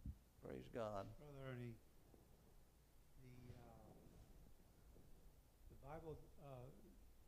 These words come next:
Speaker 2: the, the, this is the, the, uh, English Standard Version.
Speaker 1: Mm-hmm.
Speaker 2: The King James Version says that his judgments are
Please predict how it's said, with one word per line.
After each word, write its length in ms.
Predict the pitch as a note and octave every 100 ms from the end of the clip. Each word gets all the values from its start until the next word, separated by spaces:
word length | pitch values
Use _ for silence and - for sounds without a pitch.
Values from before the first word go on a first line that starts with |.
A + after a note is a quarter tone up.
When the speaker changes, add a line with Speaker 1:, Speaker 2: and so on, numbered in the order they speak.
| - - - - -
Speaker 2:
the, 80 | C#3 E3+ - C#3+
the, 140 | D3 E3+
this 200 | G3 F3
is 80 | C#3
the, 240 | C#3 C#3+ - C#3+
the, 360 | C#3 C3 C3 B2+
uh, 40 | A#2+ B2 C3 - - - -
English 280 | F#3 E3+ D#3
Standard 480 | - F3+ E3+ D#3+ C#3 -
Version. 420 | D3 C#3+ B2+ A#2 G2+ - - - - -
Speaker 1:
Mm-hmm. 360 | A#2+ C#3+ E3 E3
Speaker 2:
The 60 | - -
King 320 | G#3 G3+ E3+
James 440 | E3 F3+ E3+ D3 C3 D#3
Version 420 | F3+ E3 D#3 C3+
says 480 | - E3+ C#3+ C3 B2+ A#2+
that 220 | C3 B2+ - - - - - - - - - - - - - - - - - - - - - E3+
his 300 | F3 B2 A2 -
judgments 680 | D3+ G3 G#3 C#3 B2 G#2 - - - - - - - - - - - - - - - - - - -
are 240 | D3+ D#3